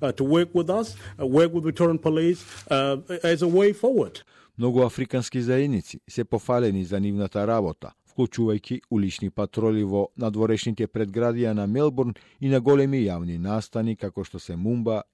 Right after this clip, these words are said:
Speaker 2: и Белата ноќ. Но и самите членови на заедницата не се имуни, а некои ја известили полицијата дека добиле и смртни закани. Овој член на заедницата вели дека не сите афро-австралиски млади се однесуваат несоодветно.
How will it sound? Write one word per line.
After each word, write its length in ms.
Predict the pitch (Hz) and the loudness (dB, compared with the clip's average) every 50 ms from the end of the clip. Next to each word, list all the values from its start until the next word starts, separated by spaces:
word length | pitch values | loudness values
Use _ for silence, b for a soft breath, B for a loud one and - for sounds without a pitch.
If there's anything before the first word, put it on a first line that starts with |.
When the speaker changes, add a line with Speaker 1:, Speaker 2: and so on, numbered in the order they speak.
| _ | _
Speaker 2:
и 80 | 143 139 | -6 -4
Белата 440 | 110 95 85 78 78 80 - 90 87 | -4 -4 -6 -6 -8 -10 -10 -10 -10
ноќ. 400 | 90 90 80 67 _ - - _ _ _ _ _ _ _ _ _ | -8 -10 -10 -12 _ -20 -20 _ _ _ _ _ _ _ _ _
Но 120 | 120 120 | 0 2
и 60 | 117 | 2
самите 440 | 113 - 123 117 117 113 107 - 113 | 2 0 0 0 0 0 0 -2 -4
членови 480 | - - - 127 127 127 123 113 113 113 | -4 -2 -2 0 2 2 0 0 0 -2
на 140 | 117 113 104 | -2 -4 -2
заедницата 680 | 104 120 117 120 120 131 143 135 - 143 120 135 135 | -2 0 0 0 0 -4 -4 -4 -6 -6 -4 -4 -4
не 140 | 135 135 131 | -4 -4 -6
се 160 | - - 139 | -4 -4 -2
имуни, 500 | 139 156 160 139 107 90 73 69 - _ _ _ _ | -2 0 0 0 -2 -4 -6 -8 -14 _ _ _ _
а 120 | - 107 104 | -6 -4 -2
некои 520 | 101 104 107 - - - 131 131 135 131 - | 0 -2 -2 -2 -2 -2 -2 -2 -2 -6 -4
ја 140 | 127 123 120 | 0 2 2
известили 560 | 120 120 117 123 143 135 - - 131 113 104 | 2 2 2 0 0 0 0 -4 -4 -4 -4
полицијата 760 | - - 92 92 90 85 - - 143 143 143 135 - 139 131 | -4 -4 -6 -6 -6 -8 -6 -4 0 2 2 2 0 -2 -2
дека 240 | 131 127 - 139 123 | -2 -2 -2 -2 0
добиле 480 | 117 127 127 127 127 123 120 117 - _ _ | 0 0 0 2 0 0 0 -2 -4 _ _
и 100 | 165 156 | -8 -8
смртни 420 | - - 101 92 90 _ - 92 92 | -6 -6 -8 -8 -8 _ -10 -10 -6
закани. 520 | 92 110 107 98 _ - 78 69 58 - - _ _ _ b b b b b b - | -4 -4 -4 -6 _ -10 -12 -12 -12 -14 -20 _ _ _ b b b b b b -2
Овој 220 | 117 113 120 120 | 2 2 2 2
член 260 | - - 131 123 120 | 0 0 0 0 2
на 100 | 123 120 | 2 0
заедницата 680 | 117 113 127 127 127 127 147 139 - 143 127 127 135 131 | 0 2 2 2 2 2 0 -2 -2 -6 -2 0 0 2
вели 260 | 127 131 131 131 127 | 2 2 2 0 -2
дека 360 | 110 110 98 - 104 95 92 | -2 -4 -4 -4 -4 -4 -2
не 160 | 95 107 113 | -2 -2 -2
сите 340 | - - 117 104 - 117 113 - | -2 -4 -6 -2 -2 -4 -2 -2
афро-австралиски 1160 | - 110 107 - - 110 107 101 - - 113 120 - - 117 101 98 92 87 - - - 87 | -2 -4 -4 -4 -2 -2 -2 -2 -2 -4 -6 -6 -4 -4 -2 -2 -2 -2 -4 -6 -8 -8 -4
млади 440 | 92 104 117 120 123 120 120 117 113 _ | -2 0 2 2 2 2 0 0 -2 _
се 160 | - - - 139 | -10 -2 0 0
однесуваат 760 | 139 131 139 143 131 - - 95 85 87 85 87 85 _ - _ | 2 2 0 -4 -4 -2 -2 -2 -2 -2 -4 -6 -8 _ -10 _
несоодветно. 880 | 107 117 110 - - 117 98 87 80 69 82 80 - - 82 78 76 | -2 -2 -2 0 0 0 0 0 -2 -4 -8 -10 -10 -10 -14 -14 -14